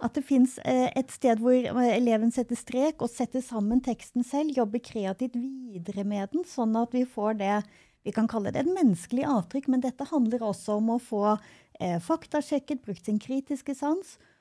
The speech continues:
og også brukt sin evne til å, eh, forstå sammenhenger, som er noe av det chatboten ikke kan gi oss, og, og få satt det inn i teksten.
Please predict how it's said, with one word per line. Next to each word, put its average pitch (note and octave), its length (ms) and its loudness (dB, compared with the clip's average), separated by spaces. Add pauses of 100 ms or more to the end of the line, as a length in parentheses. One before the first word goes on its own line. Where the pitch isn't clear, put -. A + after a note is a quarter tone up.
(160)
og A#3+ 160 2
også - 280 0
brukt A#3+ 380 -2
sin B3 460 4 (340)
evne G3+ 420 2
til A3 220 2
å, A#3 320 6
eh, A3+ 240 4
forstå - 320 -2
sammenhenger, A3 920 0 (220)
som B3 240 -2
er G#3+ 100 2
noe G#3+ 200 4
av G#3 80 2
det G3+ 180 0
chatboten G3+ 520 0
ikke - 160 -4
kan G3 160 0
gi G3+ 140 0
oss, - 260 -6 (420)
og, C4+ 140 4
og - 240 2
få C#4 160 -2
satt B3 300 -2
det A#3+ 160 2 (160)
inn A#3 280 6
i E4+ 80 4
teksten. - 520 -8